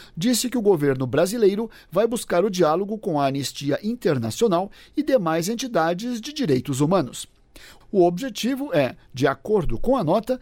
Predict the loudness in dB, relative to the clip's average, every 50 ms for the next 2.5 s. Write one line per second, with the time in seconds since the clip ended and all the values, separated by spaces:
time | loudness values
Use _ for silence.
0 | -8 -20 -20 -12 -4 0 2 2 2 0 -2 0 2 2 2 2 0 -2 -2 -2
1 | -2 0 0 -2 -2 -2 -6 -4 -2 -2 -2 -2 -2 -2 -2 0 0 0 0 0
2 | 0 -2 -2 0 0 2 0 0 -4 -8